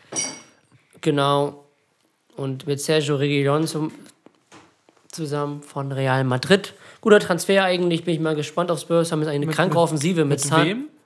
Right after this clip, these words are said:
Speaker 1: mit Sergio Reguilon. Der war von Real an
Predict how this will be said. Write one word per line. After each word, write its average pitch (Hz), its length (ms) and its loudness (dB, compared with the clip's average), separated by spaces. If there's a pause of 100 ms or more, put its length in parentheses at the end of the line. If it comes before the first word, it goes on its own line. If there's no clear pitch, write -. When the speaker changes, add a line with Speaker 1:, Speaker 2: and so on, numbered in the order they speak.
(280)
Speaker 1:
mit 160 140 -16
Sergio 170 440 -2
Reguilon. 147 600 -2
Der 123 240 -6
war 135 300 -4 (520)
von - 200 -6
Real 143 380 4
an 139 500 -2